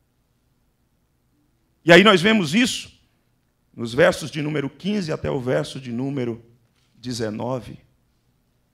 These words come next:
O que nós percebemos, então, na oração,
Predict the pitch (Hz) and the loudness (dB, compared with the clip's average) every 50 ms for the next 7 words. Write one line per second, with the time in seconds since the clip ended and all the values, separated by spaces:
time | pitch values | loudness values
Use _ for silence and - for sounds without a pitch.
0 | _ _ _ _ _ _ _ _ _ _ _ _ _ _ _ _ _ _ _ _ | _ _ _ _ _ _ _ _ _ _ _ _ _ _ _ _ _ _ _ _
1 | _ _ _ _ _ _ _ _ _ _ _ _ _ _ _ _ _ _ _ _ | _ _ _ _ _ _ _ _ _ _ _ _ _ _ _ _ _ _ _ _
2 | _ _ - 139 - 226 - 220 226 233 233 - - - - 143 170 143 160 196 | _ _ -20 -12 -10 -4 0 2 4 4 4 2 2 0 0 0 -2 0 2 2
3 | 240 240 220 190 143 139 160 151 - 202 208 208 190 170 160 160 156 147 131 - | 2 2 0 -2 -2 -4 -4 -2 0 0 0 0 0 2 2 4 4 4 2 -2
4 | - 190 220 233 220 165 | -2 -2 0 0 0 -2